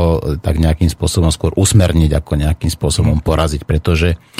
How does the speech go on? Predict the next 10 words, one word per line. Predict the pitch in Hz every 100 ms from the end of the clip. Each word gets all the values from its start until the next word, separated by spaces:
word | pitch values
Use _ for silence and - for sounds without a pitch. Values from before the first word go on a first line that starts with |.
| - - _ -
a | 78
keď | - 87 - 90
porazíme | 113 120 104 104 95
niekoho, | 82 87 - 95 76 78
ak | 76 80
porazíme, | - 90 85 90
povedzme, | 82 82 82 85
toho | 80 95 82
nepriateľa, | 76 76 78 78 - 78 76 78
tak | -